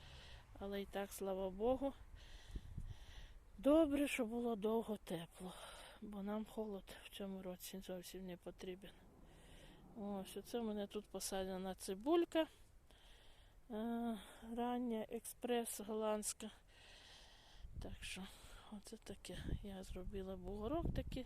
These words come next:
доволі височенький. І зараз накрию. Так що, друзі, всім бажаю міцного здоров'я, бистріше б настав мир,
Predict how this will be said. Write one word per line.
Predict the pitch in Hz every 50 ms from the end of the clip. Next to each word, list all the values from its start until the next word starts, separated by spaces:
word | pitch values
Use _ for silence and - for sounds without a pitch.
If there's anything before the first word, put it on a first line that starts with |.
| - -
доволі | - 208 196 214 208 208 214 220 208 208 214 - - - - - - - - - -
височенький. | 220 214 - - 208 202 - - 302 311 302 311 302 - - 269 254 226 - - - - - - - - - - - - - - - -
І | 233 247 262 269
зараз | 247 - 214 220 233 233 226
накрию. | 202 196 196 - - 190 180 170 202 202 196 196 175 - - - -
Так | - 220 226 220
що, | - - 240
друзі, | 208 208 220 220 220 220 - 214 196 - - - - - - - - - - - - -
всім | - - 226 220 220
бажаю | 202 214 214 208 214 214 208 196 202 202
міцного | 196 196 196 - - 208 202 208 202 196 196
здоров'я, | 185 180 190 202 208 233 262 285 285 269 254 247 233 - - - - - -
бистріше | 214 208 202 - - - 233 220 - - 196
б | 190 202
настав | 190 190 - - - 208 202 196 190
мир, | 202 233 247 262